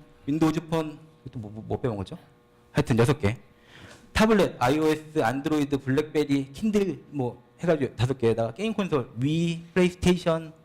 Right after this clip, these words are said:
그 엑스박스 삼육공. 티비도, 저 티비가 세 개라고 하면 좀 이상한데 구글 티비가 있고요. 삼성이 만든 스마트 티비도 있고요. 애플 티비 만들고 있다고 얘기를 하죠. 우리가 이런 많은 콘텐츠를 이제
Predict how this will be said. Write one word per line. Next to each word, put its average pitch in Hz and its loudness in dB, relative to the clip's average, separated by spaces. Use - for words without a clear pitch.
그 110 -6
엑스박스 - 0
삼육공. 113 -6
티비도, 240 2
저 - -4
티비가 285 0
세 302 -2
개라고 269 -2
하면 208 -6
좀 151 -4
이상한데 156 -2
구글 196 -2
티비가 175 2
있고요. 123 -2
삼성이 220 0
만든 170 -4
스마트 233 -2
티비도 160 -4
있고요. 127 -2
애플 - 2
티비 180 -2
만들고 - -2
있다고 117 0
얘기를 104 -2
하죠. 120 -8
우리가 196 6
이런 233 2
많은 277 2
콘텐츠를 277 0
이제 170 0